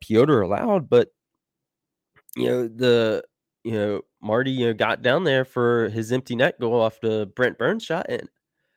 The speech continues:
I think that it was a real confidence building thing. You know, eh, we've all seen, you know, kind of clip, you know, from Bally Sports of, you know, after the game of, you know, just how happy he was about it. You know, he didn't think it was necessarily gonna happen again for him.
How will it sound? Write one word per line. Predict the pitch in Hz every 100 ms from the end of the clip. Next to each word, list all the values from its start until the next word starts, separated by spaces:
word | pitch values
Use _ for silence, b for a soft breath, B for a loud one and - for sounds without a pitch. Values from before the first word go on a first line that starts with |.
| _ _ _ -
I | 131
think | 185 220
that | 180
it |
was | 160 160
a | 139
real | 131 151
confidence | - 127 147 117 -
building | 113 104 95
thing. | 147 143
You | 107
know, | 104 101 92 - _ _ _ _ _ _ _ _ _
eh, | 127 117 107
we've | 113 113
all | 113
seen, | 113 - 123 113
you |
know, | 104
kind | 101 107 104
of | 101 104
clip, | _ 120 117
you | 127
know, | 107
from | - 110
Bally | 92 95
Sports | 98 - 147 139 - - -
of, | 101 104 98 - _
you | 107
know, |
after | 90 101 -
the | 80
game | - 131 190 139
of, | 104
you | 104
know, | 107
just | 127 - - _ _ _ _ _ _ -
how | -
happy | 196 196 269 175
he | 175
was | 165 294
about | 247 120 92
it. | 82 80
You |
know, | 113
he | 127
didn't | 151 160
think | 170 175
it | 151
was | 131 123
necessarily | 151 - 160
gonna | 147 127
happen | 160 208 151
again | 123 110
for | 107 113 101
him. | 95